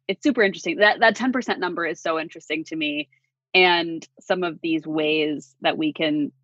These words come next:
incorporate, I, I don't know, happiness is, like, more of a practice rather than, like, a, a to-do list. Um, yeah, super interesting and so counterintuitive, I think, to everything I've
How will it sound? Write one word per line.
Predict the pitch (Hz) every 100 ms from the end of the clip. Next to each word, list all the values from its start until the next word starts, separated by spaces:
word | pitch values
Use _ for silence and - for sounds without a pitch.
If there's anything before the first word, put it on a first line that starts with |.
| -
incorporate, | 170 170 - 175 - 165 151 143 147 - _ _ _ _
I, | - -
I | 165
don't | 160
know, | 147
happiness | 156 156 - 151 151
is, | 156
like, | - 135
more | - -
of |
a | -
practice | - 52 - - - 98 - -
rather | 87 80
than, | 80 60
like, | - -
a, | - - - _ _ _ _ _ _ -
a | 80 - -
to-do | - - -
list. | - 214 226 - - -
Um, | 165 156 147 143 147 - _ _ _
yeah, | 175 156 123 165 - _ -
super | - 233
interesting | 214 175 185 175
and | 180
so | - 175
counterintuitive, | 165 165 156 151 165 151 147 156
I | 151 214
think, | 208 180 160 -
to | 170
everything | 156 165 160 156 147 147 151 _ _ _ _ _
I've | 156 156 151